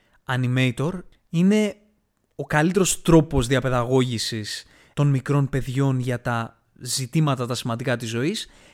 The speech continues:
και από την άλλη είναι μια υπέροχη οπτική σε αυτά τα προβλήματα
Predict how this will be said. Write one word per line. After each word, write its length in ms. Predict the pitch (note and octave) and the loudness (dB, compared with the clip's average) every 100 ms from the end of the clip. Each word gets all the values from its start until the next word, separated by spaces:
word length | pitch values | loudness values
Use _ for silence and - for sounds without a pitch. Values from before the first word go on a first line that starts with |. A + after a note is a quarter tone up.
| _ | _
και 100 | - | -4
από 200 | D3 D3+ | -2 0
την 180 | D3 D3 | 0 0
άλλη 240 | F3+ G3 | 0 0
είναι 240 | G3 G3+ G3 | 0 2 2
μια 340 | G3 G#3+ G#3 _ _ _ _ _ - | 2 0 -4 _ _ _ _ _ -18
υπέροχη 880 | - _ F#3+ G#3 E3+ - D3 F#3+ - _ _ _ _ | -18 _ 8 8 6 2 -2 -4 -10 _ _ _ _
οπτική 720 | C#3 - - C#3+ - D3+ A#3 - | -12 -6 -6 -6 -2 0 -2 -4
σε 160 | - | -8
αυτά 120 | C3 | -4
τα 100 | D#3 | -4
προβλήματα 680 | C#3+ B2 C3 D3+ F3 A3 | -4 -4 -2 0 0 -2